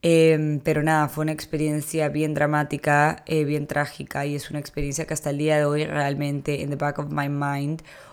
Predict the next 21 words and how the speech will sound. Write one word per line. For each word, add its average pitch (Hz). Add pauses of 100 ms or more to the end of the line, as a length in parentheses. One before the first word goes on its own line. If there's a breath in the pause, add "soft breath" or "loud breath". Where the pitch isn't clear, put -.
(100)
obviamente 156
me 151
genera 147
traumas 156
y 147
pienso 143
que -
en 147
cualquier 147
momento 151
puede 160
volver 143
a 139
pasar, 147
¿no? 156 (760 loud breath)
Eh, 160
pero 170
creo 190
que -
al 180
final 160